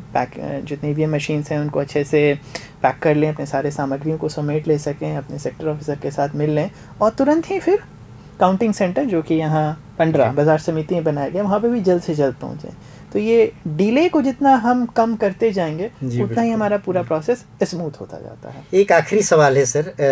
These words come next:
Speaker 3: अ, मेरी तरफ से कि वैसे तो हम जर्नलिस्ट को आपके माध्यम से और चुनाव आयोग के माध्यम से जानकारी है, लेकिन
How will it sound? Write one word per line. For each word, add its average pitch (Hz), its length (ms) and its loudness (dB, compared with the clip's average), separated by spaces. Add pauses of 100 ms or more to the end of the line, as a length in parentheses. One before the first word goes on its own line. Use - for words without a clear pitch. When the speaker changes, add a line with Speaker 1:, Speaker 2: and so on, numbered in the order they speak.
(680)
Speaker 3:
अ, 123 180 -8 (400)
मेरी 151 200 4
तरफ 135 200 2
से - 420 -6 (320)
कि 165 480 -2
वैसे 156 320 6
तो 190 260 6
हम 160 240 0
जर्नलिस्ट 165 420 0
को 180 100 2
आपके 160 320 4
माध्यम 151 340 2
से 165 240 4
और 143 360 2
चुनाव 139 320 -2
आयोग 139 160 0
के 143 100 -6
माध्यम 139 320 -4
से 143 160 -8
जानकारी 131 440 -4
है, 143 120 -4
लेकिन 143 300 -4